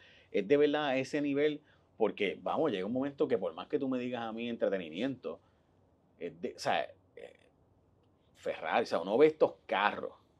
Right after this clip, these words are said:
y uno ve esto, estas propiedades, y uno ve esas prendas, y es obvio que hay torta, pero ¿a qué magnitud de torta? O sea, ¿qué ma-, qué magnitud de dinero es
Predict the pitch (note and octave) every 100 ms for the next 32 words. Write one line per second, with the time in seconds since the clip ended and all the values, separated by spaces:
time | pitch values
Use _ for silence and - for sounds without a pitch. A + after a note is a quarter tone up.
0 | _ _ _ _ _ _ - F2 G#2 C3
1 | D3+ D#3 D3+ C#3+ - - C#3 C3 B2+ A#2+
2 | G#2+ - A2 - C3 A2+ G2 C#2+ D#2+ A2
3 | F2+ C2 - _ _ _ _ F2+ F#2 C#3
4 | E3 D3+ - _ - G2 B2+ F2 - -
5 | _ _ _ _ - G#2 F#2 F2+ A#2+ D#3+
6 | - D2+ D2 G#2+ - - D#2 G2 A#2+ -
7 | - - _ _ _ _ _ - A2 F#2+
8 | E2+ - D3 G3 G3 E3 C#3 G#2 C#3 D3
9 | C3 A#2 F2 G2+ G#2+ - - G2+ E2+ -
10 | A#2+ D3+ D#3 - C3+ C#3+ E3+ E3+ D#3 -
11 | D3 D3 C3+ C3+ A#2 G#2+ F2+ F#2 A#2+ C3
12 | G2 C#2+ C2 - -